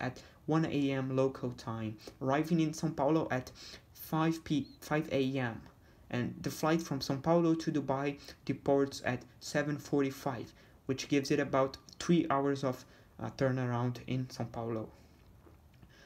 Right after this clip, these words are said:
So, with that being said, do you think this is a good idea? Do you think that Emirates will be able to fill all seats for the twelve weekly flights from Dubai to São Paulo, keeping in mind that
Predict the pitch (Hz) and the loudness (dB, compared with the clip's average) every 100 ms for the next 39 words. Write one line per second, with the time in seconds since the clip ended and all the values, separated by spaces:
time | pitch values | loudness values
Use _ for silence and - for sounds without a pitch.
0 | - - - 180 170 180 - - - - | -20 -12 0 4 4 2 -10 -20 -20 -20
1 | - - - - 175 180 233 196 185 180 | -20 -20 -20 0 0 2 2 4 4 4
2 | 151 123 - - - 214 220 202 175 175 | 2 0 -4 -12 0 2 4 4 4 4
3 | 160 151 139 143 131 127 139 - - - | 4 2 2 4 4 4 2 2 -4 -16
4 | - - 160 165 180 180 - 143 165 170 | -6 4 4 6 6 4 2 2 4 4
5 | 165 147 143 147 135 139 135 131 139 - | 4 0 2 2 4 4 2 -2 -4 -2
6 | 135 120 120 - - - 151 156 165 165 | 0 0 -4 -16 -20 4 6 8 6 4
7 | - - - - 151 - - 135 131 - | -10 -14 -4 0 0 0 2 2 2 -2
8 | - - 143 139 131 - - - - 143 | -2 4 6 6 4 -6 -20 -16 -2 0
9 | - 180 156 - - 135 135 - 135 131 | 4 4 4 2 0 2 2 0 -2 0
10 | 131 135 135 135 131 - 127 - - - | 0 2 4 4 2 0 -2 -2 -14 -20
11 | - - 131 131 139 180 165 - - 143 | -14 -2 -2 6 6 8 4 0 -4 0
12 | 151 139 139 139 135 135 | 2 2 0 0 0 0